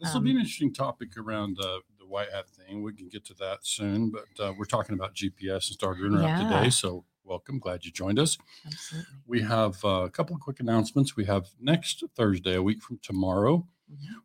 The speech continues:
Speaker 1: we'll be in Vegas, and people can join us in the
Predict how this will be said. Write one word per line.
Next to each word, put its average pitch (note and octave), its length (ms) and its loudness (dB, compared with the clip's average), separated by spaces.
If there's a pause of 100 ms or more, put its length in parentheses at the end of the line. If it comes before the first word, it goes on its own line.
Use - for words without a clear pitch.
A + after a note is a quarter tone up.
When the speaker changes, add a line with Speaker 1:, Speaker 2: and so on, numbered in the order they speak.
Speaker 1:
we'll G2+ 140 -2
be F#2+ 220 2
in F2 200 2
Vegas, G2+ 460 0
and G2 100 2
people G#2+ 280 0
can G2 240 6
join G2 280 8
us F#2+ 220 4 (140)
in C#3 300 12
the A#2+ 180 4